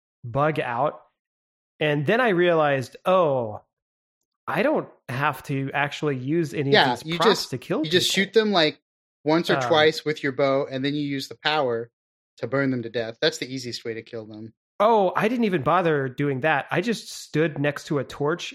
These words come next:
Speaker 1: and would, like, pivot and set my arrow on
Speaker 2: Mm-hmm.
Speaker 1: fire and then shoot them with it. And then they would just get shot with one fiery arrow and be like, "I'm dead, on fire."
Speaker 2: Yeah.
Speaker 1: And it'd be like, and it, you know,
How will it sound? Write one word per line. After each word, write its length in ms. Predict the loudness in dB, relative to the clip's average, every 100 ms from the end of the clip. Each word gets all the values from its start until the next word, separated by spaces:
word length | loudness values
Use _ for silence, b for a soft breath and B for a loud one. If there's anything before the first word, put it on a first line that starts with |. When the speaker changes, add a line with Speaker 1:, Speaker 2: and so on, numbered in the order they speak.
| -6
Speaker 1:
and 160 | -4
would, 140 | -4 -4
like, 240 | -4 -6
pivot 360 | -4 -2 0 -2
and 120 | -6
set 220 | -6 -6 -4
my 140 | -4
arrow 340 | -2 -2 0 0
on 120 | -2
Speaker 2:
Mm-hmm. 60 |
Speaker 1:
fire 460 | -2 -2 -2 -4 -6 _ _ _ _ -4
and 140 | 0
then 140 | 0
shoot 320 | 0 -2 -4 -4
them 120 | -6
with 180 | -6 -12
it. 180 | -18 _ _ _ _ _ _ _
And 120 | -2
then 140 | -2 0
they 100 | -2
would 100 | -2
just 160 | -4
get 120 | -4
shot 320 | -4 -2 -2 -2
with 180 | -4
one 200 | 0 0
fiery 560 | -2 -2 0 2 0 2
arrow 260 | 2 2 0
and 100 | -2
be 80 |
like, 160 | -4 -6 -8
"I'm 220 | -2 -2
dead, 440 | 2 0 0 -4 -4
on 160 | -4
fire." 380 | 0 0 0 -2
Speaker 2:
Yeah. 140 | -4 -6
Speaker 1:
And 60 | -6
it'd 60 |
be 60 | -6
like, 200 | -8 -8 _ _
and 100 | -2
it, 120 | -2 -4 -10
you 80 |
know, 220 | -10 -10